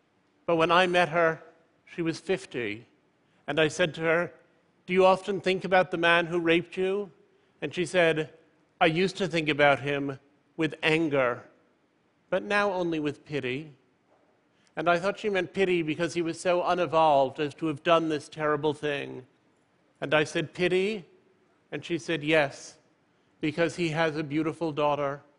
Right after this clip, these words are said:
and two beautiful grandchildren,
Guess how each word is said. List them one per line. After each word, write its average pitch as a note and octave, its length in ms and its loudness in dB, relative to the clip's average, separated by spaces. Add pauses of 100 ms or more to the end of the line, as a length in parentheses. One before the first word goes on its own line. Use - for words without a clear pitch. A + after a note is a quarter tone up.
(540)
and D3+ 180 -6
two E3 220 -2
beautiful D3+ 460 -2
grandchildren, C#3 960 -2